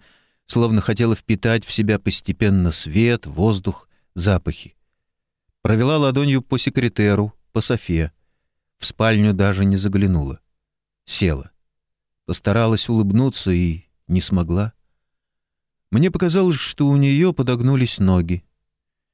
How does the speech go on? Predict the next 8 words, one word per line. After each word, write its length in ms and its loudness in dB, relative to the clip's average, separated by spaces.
Подняла 420 2
глаза 640 0
на 100 2
репродукцию 680 0
на 80 2
стене, 400 -2
сказала: 600 -2
"Боттичелли". 880 -2